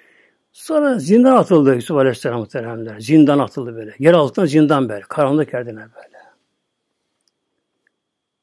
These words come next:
Orada Züleyha korusu ölmüş. Yusuf Aleyhisselam zindanda tabii. Zindanda ama bir gün diyor ki zindan başı,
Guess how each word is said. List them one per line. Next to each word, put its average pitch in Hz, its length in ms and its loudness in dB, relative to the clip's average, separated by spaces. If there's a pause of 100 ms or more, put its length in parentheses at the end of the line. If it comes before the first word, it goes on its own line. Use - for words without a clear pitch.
(120)
Orada 220 680 2 (460)
Züleyha 185 460 0
korusu 180 340 -2
ölmüş. 156 640 0 (1900)
Yusuf 196 200 -4
Aleyhisselam 175 460 0
zindanda 165 480 2
tabii. 160 520 -2 (1040)
Zindanda 180 480 0
ama 226 540 0 (880)
bir 165 120 -2
gün 233 140 0
diyor 277 180 0
ki 185 100 -2
zindan 185 440 2
başı, 202 440 0